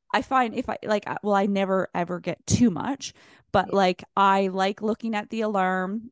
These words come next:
Speaker 1: if I, you know, and seeing that, all right, I have nine hours to get up till tomorrow, or I have eight hours so that I can
Speaker 2: Yeah.
Speaker 1: actually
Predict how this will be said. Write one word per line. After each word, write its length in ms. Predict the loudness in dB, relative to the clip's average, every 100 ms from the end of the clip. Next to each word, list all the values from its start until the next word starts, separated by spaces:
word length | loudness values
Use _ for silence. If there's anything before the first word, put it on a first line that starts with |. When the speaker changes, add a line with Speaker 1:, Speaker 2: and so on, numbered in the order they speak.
| -6
Speaker 1:
if 220 | -4 0
I, 600 | 2 2 2 0 -2 -6 -14 _
you 100 | -4
know, 340 | 0 0 -2 -4 _
and 260 | -6 -4 -8
seeing 520 | -6 -2 0 -2 -4
that, 240 | -2 -2 -6 _ _ 0
all 160 | 0 2
right, 280 | 0 -2 -6 _ _ _ _ _ _
I 140 | -4 -4
have 280 | -2 -4 -4
nine 400 | -4 -2 -2 -2
hours 480 | -2 -2 -4 -8
to 140 | -10 -10
get 260 | -6 -4
up 200 | -4 -6
till 360 | -8 -4 -4 -4
tomorrow, 560 | -8 -8 -6 -6 -6 -4
or 200 | -4 -2
I 100 | -4
have 100 | -6 -4
eight 240 | -2 0
hours 600 | 0 0 0 -4 -8 -12 _ _ _
so 160 | -12 -4
that 80 | -2
I 80 | -2
can 120 | -4
Speaker 2:
Yeah. 60 |
Speaker 1:
actually 280 | -6 -6 -8